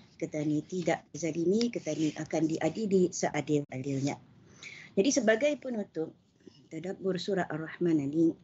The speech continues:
ayat terakhir saya sebutkan, "Tabarakasmu rabbika dzil jalali wal ikram", Maha suci nama Tuhanmu yang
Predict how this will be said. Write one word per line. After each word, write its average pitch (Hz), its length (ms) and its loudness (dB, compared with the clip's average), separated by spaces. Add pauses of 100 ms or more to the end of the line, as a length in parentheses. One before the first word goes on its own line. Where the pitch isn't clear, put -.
(120)
ayat 151 240 -2
terakhir 165 480 -4
saya 147 160 -4
sebutkan, 180 560 2 (320)
"Tabarakasmu 156 800 2
rabbika 151 480 -2
dzil 151 160 2
jalali 151 480 2
wal 143 160 0
ikram", 196 640 2
Maha 170 320 2
suci 208 400 -2
nama 175 240 4
Tuhanmu 208 640 0
yang 190 260 4